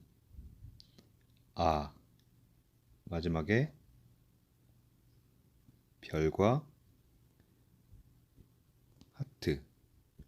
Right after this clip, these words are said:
이 별과 하트는 기존의 이사님의 사인에 있던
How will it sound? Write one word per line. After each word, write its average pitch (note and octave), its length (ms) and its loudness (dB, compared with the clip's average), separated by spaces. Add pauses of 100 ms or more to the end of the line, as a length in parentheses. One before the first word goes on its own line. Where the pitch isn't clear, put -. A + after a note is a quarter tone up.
(1500)
이 A2 420 8 (300)
별과 G2 760 8 (460)
하트는 A2+ 560 2 (600)
기존의 G2+ 680 6 (460)
이사님의 G2+ 400 8
사인에 B2+ 320 8
있던 D#2+ 580 -2